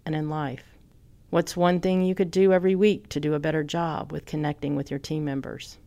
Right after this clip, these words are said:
Then start doing it. And as team members, how well do you connect with your colleagues? How well do you know them, show you care about them, and understand what's important to them at work and life?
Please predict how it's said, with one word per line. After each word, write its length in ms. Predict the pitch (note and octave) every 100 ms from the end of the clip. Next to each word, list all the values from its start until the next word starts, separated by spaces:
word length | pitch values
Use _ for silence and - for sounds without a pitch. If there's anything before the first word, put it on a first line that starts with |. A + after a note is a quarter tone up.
| - - -
Then 160 | C#3+ C#3
start 280 | - D#3
doing 300 | D#3+ E3 D3
it. 140 | A#2+ - - - - - _ - - - -
And 160 | G3+
as 280 | F#3 F3 - -
team 440 | - C#4+ D4 F#3+
members, 680 | C#3 C3+ C3 D#3 F3+ - - -
how 200 | - D#3
well 180 | F3 F#3
do 60 | G3
you 120 | G3+
connect 320 | G3+ G3 F#3+
with 100 | G3
your 120 | F#3+
colleagues? 840 | F#3+ G3+ G#3 C#3+ B2+ - - - - - - - - -
How 180 | D3+
well 160 | D#3+ E3
do 60 | E3+
you 160 | E3
know 280 | D#3+ D#3+ F3+
them, 300 | F#3 F#3+ G3
show 240 | - -
you 160 | C#3+ F3+
care 200 | - D#3
about 300 | C#3+ C#3 C#3
them, 280 | D3 C#3+ C#3+
and 100 | D3
understand 440 | D3 D3+ - D#3
what's 180 | D#3 -
important 380 | D#3 - D#3 D3
to 80 | D#3+
them 180 | D#3+ D#3+
at 80 | C#3+
work 240 | E3 D#3+
and 140 | E3
life? 300 | D#3+ E3+ C#3+